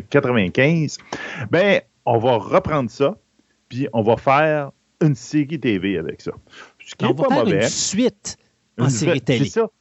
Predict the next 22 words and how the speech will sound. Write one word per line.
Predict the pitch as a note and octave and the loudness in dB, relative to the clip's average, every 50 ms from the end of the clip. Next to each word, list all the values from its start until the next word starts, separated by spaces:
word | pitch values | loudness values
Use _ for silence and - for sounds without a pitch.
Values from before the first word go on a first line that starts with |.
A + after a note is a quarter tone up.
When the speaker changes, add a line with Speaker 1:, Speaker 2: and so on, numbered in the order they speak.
| _ _ _ _ | _ _ _ _
Speaker 1:
C'est | - - - C3+ A#2 - | -10 -6 -4 -2 0 2
encore | C3 B2 - C#3 C3 | 2 2 2 2 2
mieux, | B2 A#2+ B2+ D3 G3 A3 | 2 2 2 2 2 2
c'est | F#3 - A#2+ | 2 0 0
ça. | - - - - | 0 0 0 0
On | G#2 G2+ | 0 -2
va | G#2+ | -2
faire | G#2 - B2 A2+ | 0 2 2 2
une | G#2+ G2+ G2+ | 2 0 -2
suite | G2+ - - - - A3 G#3+ - - | -2 -6 -8 -2 2 2 2 0 -2
qui | - A#2+ | -8 -2
va | G#2+ A#2 B2+ B2 | 2 2 2 2
se | - B2 | 2 0
passer | A2+ - A#2 G#2+ G#2 - - - - _ - | 2 4 4 2 4 2 -2 -4 -4 _ -14
vingt | A#2 G2+ G#2 A2 A#2 - A3+ A#3 G#3 F3 - - | -12 -12 -12 -4 0 2 2 4 2 0 0 2
ans | E3 E3 E3 D3+ - - - | 2 2 2 0 -6 -12 -6
après | - A2 A2 - - C#3 C#3 | -4 -4 -2 -2 0 2 2
la | C3+ A#2 A2 | 4 2 2
fin | - - - D3 C#3+ | 0 0 2 2 2
du | C3 A#2 A#2 | 2 -2 -6
film | - - C#3 C3 C3 C3 B2 | -2 0 2 2 2 2 2
initial. | A2 G#2 F#2+ G#2 G#2 G#2+ G2+ - - G#2+ G2+ F2 F#2 - | 0 2 2 2 2 2 0 0 2 2 2 2 2 -2